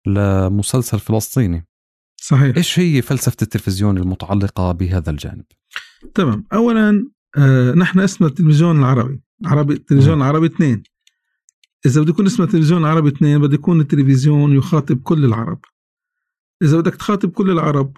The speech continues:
Speaker 2: بدك
Speaker 1: مم.
Speaker 2: تخ-، تحسس كل العرب إنه في هم إلهم، آه، موطئ قدم إذا بدك، أو إذا عندهم شيء، آه،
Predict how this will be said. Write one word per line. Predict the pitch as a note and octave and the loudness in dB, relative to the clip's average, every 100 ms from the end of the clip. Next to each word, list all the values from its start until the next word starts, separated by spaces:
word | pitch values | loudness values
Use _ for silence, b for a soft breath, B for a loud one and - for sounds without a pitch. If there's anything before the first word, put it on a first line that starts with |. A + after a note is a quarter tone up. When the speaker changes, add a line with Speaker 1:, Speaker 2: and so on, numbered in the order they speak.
| - | -4
Speaker 2:
بدك | D3+ | -2
Speaker 1:
مم. | G#2 G2 | -2 -4
Speaker 2:
تخ-، | F#2 E3 - | -4 -6 -4
تحسس | - A3+ - D3 | -4 -2 -2 -4
كل | - A#3+ A3 | -2 0 2
العرب | E3+ D3+ D3+ D3+ D3 | 2 0 0 0 0
إنه | E3+ F3 | 2 2
في | - G3+ | 2 2
هم | F#3 G3 E3+ | 4 4 2
إلهم، | D3+ D#3 F#3+ D#3+ F3 F3 b b b b - | 0 2 4 4 4 2 b b b b 0
آه، | C#3+ | 2
موطئ | D3 F#3 F#3+ | 4 2 0
قدم | - E3 C3+ | -2 -2 -2
إذا | A#2+ A#2+ | 0 0
بدك، | A2+ B2 D#3+ - | -2 -2 -4 -2
أو | F#3 F3+ | -2 2
إذا | G3 F3+ E3+ | 2 2 2
عندهم | F#3+ F3 | 2 2
شيء، | D#3 - E3+ F3+ - - | 2 2 2 2 0 0
آه، | C3+ C3 B2 C3+ | 2 2 2 -2